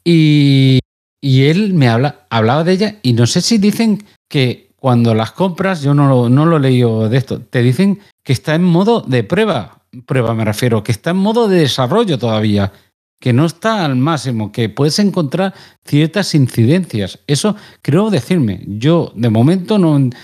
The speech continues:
de lo poco que he tocado, no he tenido ningún problema. Pero si digo, si esto está en modo prueba, según que no estoy seguro, si tú, si en un caso me corriges,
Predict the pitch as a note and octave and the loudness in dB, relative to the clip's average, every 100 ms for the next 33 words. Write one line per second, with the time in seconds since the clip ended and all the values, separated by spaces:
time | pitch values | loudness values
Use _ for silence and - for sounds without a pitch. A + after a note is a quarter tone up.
0 | - - A#2+ B2 A2+ D#3+ E3+ G3 D#3 C#3 | -20 -10 -2 0 0 0 -2 0 0 0
1 | C#3 A#2+ G3 G3 C3 C3+ A#2 C3 C3 B2 | -2 -2 -2 0 2 2 2 0 2 4
2 | A#2+ G#2 A2 A2+ G#2+ - - - G2 - | 2 2 0 0 -2 -10 -10 -6 -4 -2
3 | A2 G#2+ G2+ - - A2 B2+ G3 F#3 - | -2 0 -2 -4 -2 0 0 -2 -4 -8
4 | - A#2 - B2 A#2+ A2 - A2+ F3+ - | -12 -10 -2 2 2 0 -2 0 -2 -4
5 | _ _ - A2 C#3 A#2 - G#2 D3 G3 | _ _ -6 0 0 0 -2 0 0 -2
6 | - C3+ A#2 G2+ F#2+ - - G#2+ B2+ B2+ | -4 -4 -4 -6 -10 -8 -6 -2 0 0
7 | B2+ G#2 A2+ A#2 B2 D3 D#3 E3+ A#2 A#2+ | 0 -2 0 2 2 -2 -2 -2 -2 -2
8 | C#3+ - F#2+ | -2 -2 -6